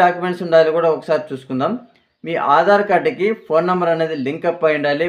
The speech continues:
బయోమెట్రిక్ ఫోటో కూడా మీరు అప్‌డేట్ చేసుకొని ఉండాలి ఆధార్ కార్డులో. అలాగే ముఖ్యంగా ఈ కొత్తగా జిల్లాలు ఏదైతే ఏర్పడ్డాయో ఆ జిల్లాలను కూడా మీరు అప్‌డేట్ చేసుకోవాల్సి ఉంటుంది ఫ్రెండ్స్ ఖచ్చితంగా.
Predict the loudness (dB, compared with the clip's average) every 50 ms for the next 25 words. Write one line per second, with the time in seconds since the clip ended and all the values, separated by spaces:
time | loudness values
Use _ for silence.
0 | -4 -4 -4 -2 0 0 0 -2 -2 -4 -4 -4 -6 -6 -4 -6 -6 -4 -2 -2
1 | 0 0 2 2 2 0 0 -2 -2 -4 -4 -2 -2 -2 -2 -2 -2 -4 -4 -4
2 | -4 -6 -6 -6 -6 -8 -6 -4 -4 -2 -2 0 0 0 0 0 0 0 0 -4
3 | -4 -4 -6 -6 -4 -4 -4 -4 -6 -8 -14 _ _ _ _ _ _ -4 0 0
4 | 0 2 2 0 0 0 -4 -4 -2 -2 -2 0 0 0 0 0 -2 -6 -10 -12
5 | -12 -14 -10 -6 -6 -6 -4 -2 -2 0 2 2 2 2 0 -4 -6 -2 0 0
6 | 2 2 2 2 2 2 2 -2 -4 -4 -4 -2 -2 -2 -2 -2 -2 -2 -2 0
7 | -2 -2 0 0 -2 -2 -2 -2 -2 -2 -4 -6 -8 -4 0 0 2 2 0 0
8 | -2 -4 -4 -4 -6 -6 -6 -6 -2 0 0 0 0 0 -2 -2 -2 -2 -4 -8
9 | -6 -6 -4 -2 -2 -2 -2 -4 -8 -12 -10 -10 -8 -6 -6 -6 -6 -6 -8 -8
10 | -8 -10 -10 -8 -6 -6 -4 -4 -4